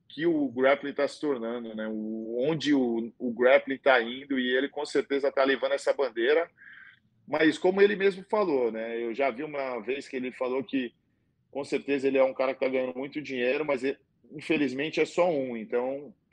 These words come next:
acho que o jiu-jitsu tem que crescer muito e outros atletas ganhar bastante, né, assim como ele. Então, ele é um cara que tem bastante pé no chão disso, não é um cara que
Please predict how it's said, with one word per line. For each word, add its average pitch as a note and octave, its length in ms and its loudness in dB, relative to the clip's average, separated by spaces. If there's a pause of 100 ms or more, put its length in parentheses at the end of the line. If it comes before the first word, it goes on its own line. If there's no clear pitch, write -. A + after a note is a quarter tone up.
(100)
acho - 140 -12
que C3+ 80 -6
o B2 40 -2
jiu-jitsu B2+ 460 -4
tem C#3+ 120 -4
que - 80 -10
crescer C#3 340 -2
muito C#3+ 380 -8
e D3+ 120 0
outros D3+ 340 0
atletas C#3 560 -2
ganhar C3+ 400 -2
bastante, C3+ 640 -4
né, C3 140 -2
assim B2+ 220 -8
como C#3+ 260 -4
ele. A#2+ 160 0
Então, C3 180 -6
ele C#3 120 0
é - 20 0
um C#3+ 60 -4
cara D3+ 200 -2
que - 80 -8
tem D#3 100 -6
bastante D#3 360 -4
pé D3 120 0
no C#3 100 -8
chão C3 260 -4
disso, B2 300 -12
não A#2 120 -6
é B2 40 -2
um A#2 80 -6
cara A#2 200 4
que - 220 -4